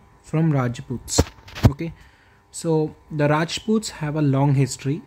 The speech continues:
A number of Rajput principalities sprang up across northern and southern, uh, central, uh, India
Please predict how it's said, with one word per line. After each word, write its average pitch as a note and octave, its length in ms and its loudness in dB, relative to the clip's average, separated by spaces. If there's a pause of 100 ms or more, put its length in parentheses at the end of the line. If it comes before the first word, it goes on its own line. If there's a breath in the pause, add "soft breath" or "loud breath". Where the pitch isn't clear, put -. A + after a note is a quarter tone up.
A D3 100 -2
number C#3 540 2
of D#3 260 -4 (200)
Rajput C#3+ 520 -4
principalities C#3 920 0
sprang D3 460 -2
up D#3+ 140 -4 (880)
across D3 460 -2
northern C3+ 540 2 (360 loud breath)
and E3+ 220 -4
southern, D3+ 400 -2 (140)
uh, C#3+ 180 0
central, D3 420 0 (120)
uh, C3+ 320 -6
India C3+ 420 0